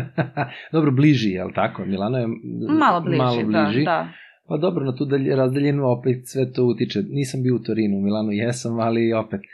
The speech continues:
Speaker 1: pričali smo. Ovaj, i onda dolazi to leto pre nego što treba da se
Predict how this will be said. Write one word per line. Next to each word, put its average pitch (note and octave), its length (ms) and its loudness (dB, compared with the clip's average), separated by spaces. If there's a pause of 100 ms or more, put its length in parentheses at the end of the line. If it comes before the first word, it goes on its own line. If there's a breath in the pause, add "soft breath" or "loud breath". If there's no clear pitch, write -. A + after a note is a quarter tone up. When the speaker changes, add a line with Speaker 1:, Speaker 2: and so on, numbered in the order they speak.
(280 loud breath)
Speaker 1:
pričali B2 360 0
smo. - 160 -8 (640 loud breath)
Ovaj, C3+ 600 4 (1300)
i A3+ 360 4 (1000)
onda G3+ 280 4
dolazi E3+ 580 2
to - 400 2 (220)
leto B2+ 720 2 (180)
pre C#3 240 4
nego B2+ 280 4
što A2+ 600 0 (200)
treba B2+ 340 2
da A2 160 0
se G#2+ 500 -2